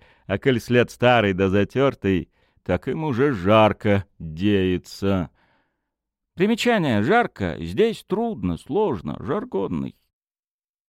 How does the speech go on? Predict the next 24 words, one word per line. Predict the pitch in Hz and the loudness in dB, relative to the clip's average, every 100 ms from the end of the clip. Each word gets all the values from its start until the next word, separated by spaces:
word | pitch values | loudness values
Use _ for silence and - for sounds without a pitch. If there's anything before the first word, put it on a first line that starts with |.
| - | -2
Несколько | 156 226 - 185 190 | 2 4 4 2 4
раз | 214 208 | 4 4
Георгий | 127 180 226 170 202 | 4 4 4 2 0
не | 185 175 | 2 2
выдерживал, | 185 165 139 143 117 143 147 127 - | 2 4 4 4 2 0 -2 -4 -6
выходил | 95 117 110 127 | -4 0 2 0
из | - | 0
своего | 101 110 107 | -2 2 2
номера, | 113 131 135 139 92 | 2 2 2 0 -2
но | 85 | -6
с | 82 | -4
опаской, | 82 80 92 107 - - 123 | -6 -2 0 0 -2 -14 -14
чтобы | - 85 82 | -8 -6 -2
его | 82 | -2
никто | 85 - 90 | -4 -4 -4
не | 92 | -4
срисовал, | - 85 76 80 78 78 87 92 95 - _ | -6 -10 -8 -8 -4 0 2 2 -2 -10 _
и | - | -10
проходил | 95 104 - 120 165 160 | -4 -4 0 0 2 2
мимо | 123 143 143 | 2 2 -2
двери | 107 104 135 147 143 | 0 0 2 2 0
в | 131 | -4
комнату | - 113 123 120 127 | 0 2 2 0 -4
Стасько, | 120 - 117 113 - - 110 110 110 | -6 0 0 0 -8 0 2 4 2